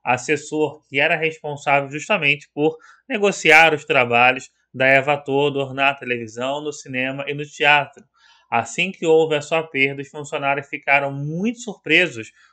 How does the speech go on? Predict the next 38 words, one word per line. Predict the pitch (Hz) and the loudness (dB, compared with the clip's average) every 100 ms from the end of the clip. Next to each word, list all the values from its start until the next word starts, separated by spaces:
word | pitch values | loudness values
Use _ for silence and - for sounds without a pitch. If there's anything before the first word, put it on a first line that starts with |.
| _ | _
com | 185 | 0
a | |
decisão | 196 190 208 160 156 180 | 0 -2 -6 -2 -2 0
da | 196 | 2
atriz, | 254 247 196 180 127 | 2 0 -4 -4 -2
já | 143 | -2
que | 139 | -2
não | 143 147 | -8 -6
sabiam | 185 170 131 131 143 - _ _ | -4 -4 -4 -6 -8 -10 _ _
que | - | 0
ela | 147 147 | 2 2
pretendia | 147 147 160 147 120 131 139 | 0 -2 -2 -4 -2 0 0
fazer | - 139 123 170 | -2 -4 0 0
isso. | 156 151 - - _ _ _ | 0 -2 -6 -20 _ _ _
E | 175 | -8
todos | 175 151 151 160 160 | -2 2 2 0 -4
saíram | - 170 147 151 165 | 0 2 2 0 -2
ali | 147 139 | -4 -4
com | 147 151 | -8 -10
uma | 147 160 | -6 -6
boa | 147 127 127 135 139 | -6 -6 -6 -6 -6
quantia | 156 147 - 120 123 127 | -8 -8 -4 -2 2 0
de | 123 127 | -2 -8
dinheiro | 135 139 123 127 127 - _ - | -6 0 2 2 0 -10 _ 0
para | 147 | 2
seguirem | 143 170 123 127 127 131 | 2 -2 -2 0 0 -2
suas | - 160 185 | -2 0 0
vidas. | 123 120 110 104 - _ _ - | -2 -6 -4 -10 -12 _ _ -8
Muito | 135 147 | -6 -6
bonito, | 175 233 180 165 | -4 -2 -2 -2
né? | 160 156 | -2 -2
Que | 170 | -2
nota | 190 202 | -4 -2
merece | 185 165 156 | 0 2 0
essa | - 151 | -4 -8
atitude | 147 147 139 | -8 -6 -6
da | 135 143 | 0 0
atriz? | 139 117 101 - | 0 -2 -6 -8